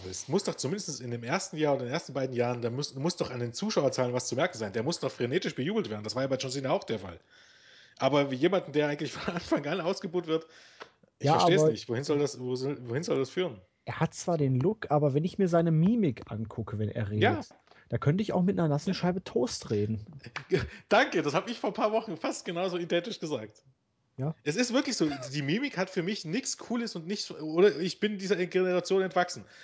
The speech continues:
Speaker 1: Aber siehst du, er hat so ein bisschen, auch was es die Usos haben, so ein bisschen,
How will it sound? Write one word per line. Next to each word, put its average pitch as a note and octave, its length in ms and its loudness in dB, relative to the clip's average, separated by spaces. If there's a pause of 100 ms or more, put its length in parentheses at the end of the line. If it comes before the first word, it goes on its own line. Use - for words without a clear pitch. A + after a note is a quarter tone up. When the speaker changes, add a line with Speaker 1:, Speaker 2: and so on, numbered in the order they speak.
(140)
Speaker 1:
Aber C#3+ 220 4
siehst G3 260 -2
du, F#3+ 160 -4 (500)
er C#3 140 -4
hat D#3 160 4
so A3+ 60 -4
ein F#3+ 40 -4
bisschen, F#3+ 300 -2
auch D3 160 -4
was - 160 -4
es - 80 -8
die D3 80 -8
Usos G#3+ 320 -4
haben, G#2 220 -2
so A2 100 -4
ein A2 80 -6
bisschen, C#3 400 -6